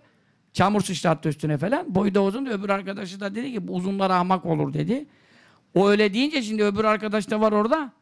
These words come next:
Efendi Hazretleri'nin yanında oluyor bu iş. Efendi anlatırdı bunu. O da dedi ki, "Bu laf bana da dokundu," dedi. Yani şimdi lafı konuşurken dikkat et dedi yani. Başka bir uzun boylu vardı, dedi ki, "Bu laf bana da dokundu." Şimdi dedi,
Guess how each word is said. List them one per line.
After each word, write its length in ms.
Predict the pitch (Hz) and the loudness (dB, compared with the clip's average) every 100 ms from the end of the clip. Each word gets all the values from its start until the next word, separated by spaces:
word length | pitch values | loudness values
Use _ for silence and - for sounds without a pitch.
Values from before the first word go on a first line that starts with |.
| _ - | _ -6
Efendi 320 | 165 190 202 | -2 0 0
Hazretleri'nin 360 | 202 190 202 202 | 0 0 0 2
yanında 300 | 196 202 196 | 2 2 2
oluyor 320 | 202 175 156 | 2 2 0
bu 80 | 143 | -2
iş. 200 | 127 - _ _ _ _ _ _ _ _ _ _ | -4 -12 _ _ _ _ _ _ _ _ _ _
Efendi 340 | 139 165 170 | -2 2 2
anlatırdı 440 | 180 180 170 185 175 | 2 2 2 0 0
bunu. 120 | 160 | 2
O 100 | 185 | 2
da 120 | 226 | 0
dedi 180 | 247 277 | -4 -6
ki, 160 | 196 147 | -6 -6
"Bu 100 | 190 | -2
laf 240 | 190 - | -2 -2
bana 240 | 165 165 165 | -2 -2 -2
da 120 | 151 | -6
dokundu," 440 | 143 139 135 135 | -8 -8 -10 -10
dedi. 280 | 135 131 123 _ _ _ _ - _ | -14 -14 -18 _ _ _ _ -20 _
Yani 280 | 147 156 165 | -2 -2 -2
şimdi 520 | 160 160 139 135 151 | -4 -6 -8 -12 -2
lafı 240 | 151 147 180 | 0 0 0
konuşurken 600 | 175 180 240 254 247 151 | 0 2 0 2 2 2
dikkat 300 | 151 180 170 | 0 -2 -2
et 160 | 135 | -8
dedi 200 | - - | -12 -18
yani. 320 | - - - _ _ _ _ _ _ _ _ _ _ _ _ _ _ _ _ _ _ _ - | -20 -20 -20 _ _ _ _ _ _ _ _ _ _ _ _ _ _ _ _ _ _ _ -10
Başka 280 | 135 - 165 | -6 -2 -2
bir 40 | |
uzun 260 | 165 170 170 | -2 -2 2
boylu 240 | 170 202 | 2 4
vardı, 280 | 294 262 202 | 2 0 -4
dedi 140 | 185 | -8
ki, 140 | 180 170 | -8 -6
"Bu 80 | 170 | -4
laf 180 | 151 | -2
bana 240 | 165 160 156 | -2 -2 -2
da 100 | 147 | -4
dokundu." 240 | 135 131 | -6 -12
Şimdi 200 | - 180 | -14 -6
dedi, 220 | 190 226 | -4 -4